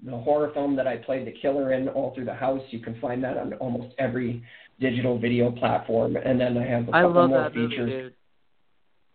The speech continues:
Speaker 1: Oh, I'm glad to
Speaker 2: I
Speaker 1: hear
Speaker 2: love
Speaker 1: that.
Speaker 2: that.
Speaker 1: Thank you.
Speaker 2: Like, yeah,
Speaker 1: <laughs>
Speaker 2: yeah. I,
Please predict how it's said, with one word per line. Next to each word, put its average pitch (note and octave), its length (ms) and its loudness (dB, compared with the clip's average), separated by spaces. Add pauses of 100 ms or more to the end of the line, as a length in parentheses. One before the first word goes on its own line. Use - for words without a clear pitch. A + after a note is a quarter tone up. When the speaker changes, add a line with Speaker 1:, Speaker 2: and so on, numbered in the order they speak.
(180)
Speaker 1:
Oh, - 120 2
I'm C#3 180 0
glad D#3+ 160 2
to D3+ 60 2
Speaker 2:
I D3+ 100 4
Speaker 1:
hear D3+ 80 2
Speaker 2:
love D3+ 120 4
Speaker 1:
that. - 80 -4
Speaker 2:
that. C3 160 0
Speaker 1:
Thank - 120 -6
you. - 140 -8
Speaker 2:
Like, C3+ 220 -4
yeah, C3 260 -4 (140)
Speaker 1:
<laughs> G#3 140 -14
Speaker 2:
yeah. D3 220 4
I, C3 400 0